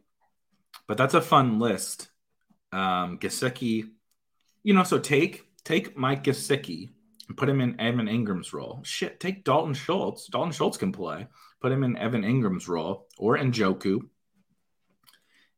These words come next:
and get Daboll in with the Giants. And I think he can produce a quality offense and invest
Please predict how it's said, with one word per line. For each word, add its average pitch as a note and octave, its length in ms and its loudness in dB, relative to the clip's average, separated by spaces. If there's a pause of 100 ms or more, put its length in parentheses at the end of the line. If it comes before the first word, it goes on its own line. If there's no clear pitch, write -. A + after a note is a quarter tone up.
(160)
and G2 640 2
get - 220 0
Daboll G#2+ 800 4
in G2 440 0
with G2+ 180 -4 (120)
the C#3 80 0
Giants. G#2+ 560 -2
And A2+ 100 -2
I C#3+ 60 2
think F3 200 -4
he F#3+ 100 -2
can G3+ 180 0
produce G#3+ 300 -2
a - 40 -6
quality G3+ 340 -2
offense G#3 300 0
and G#2 100 2
invest G2+ 520 -2